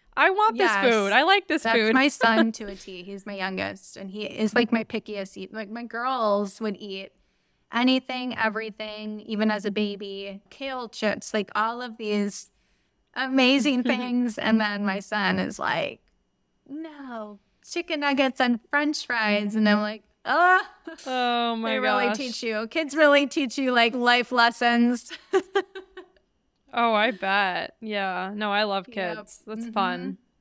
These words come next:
Speaker 1: Thank you for sharing all that. In closing, do you have any final resources to share with the audience on everything we discussed? I know we could talk even
Speaker 2: Yeah.
Speaker 1: more into, we didn't even really touch on gut health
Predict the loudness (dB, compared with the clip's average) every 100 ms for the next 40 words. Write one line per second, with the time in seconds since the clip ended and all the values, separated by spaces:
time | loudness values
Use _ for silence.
0 | _ _ -12 -10 -6 -6 -4 -6 -2 0
1 | 2 0 -2 -4 0 0 0 -2 -2 -2
2 | -6 -4 -2 0 -2 -6 -2 2 4 4
3 | 0 -2 0 -2 -2 -2 -2 -2 -4 -6
4 | -4 -2 0 2 2 2 0 -2 _ _
5 | _ -6 -4 -4 -2 0 0 -2 -2 0
6 | -2 -6 -12 -12 -6 -2 0 0 0 2
7 | 2 2 -2 -4 -6 -10 -8 -4 -4 -4
8 | -8 -6 -4 -4 -6 -8 -8 -8 -12 -6
9 | -2 -2 -2 -6 0 4 4 2 -2 -4
10 | -8 _ _ _ 2 6 6 4 -4 0
11 | 2 4 8 8 10 8 6 2 -4 -4
12 | 0 0 0 -2 -2 0 0 -2 0 0
13 | 0 -4 2 4 4 2 0 0 0 0
14 | -2